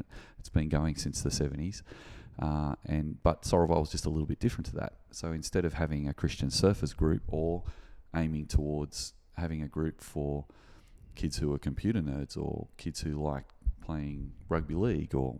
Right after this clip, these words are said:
whatever it might be, whatever youth tribe there might be in the Sutherland Shire where we live in the south of Sydney, what we were finding is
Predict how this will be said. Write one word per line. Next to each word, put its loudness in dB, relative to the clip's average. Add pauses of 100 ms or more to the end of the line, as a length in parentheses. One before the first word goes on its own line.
whatever 0
it -2
might 0
be, 6
whatever 2
youth 2
tribe 2
there -2
might -2
be 2
in 0
the -2
Sutherland 0
Shire 4
where 2
we 2
live 2
in -2
the -2
south 0
of -6
Sydney, 0 (480)
what 4
we 4
were 2
finding 0 (120)
is -6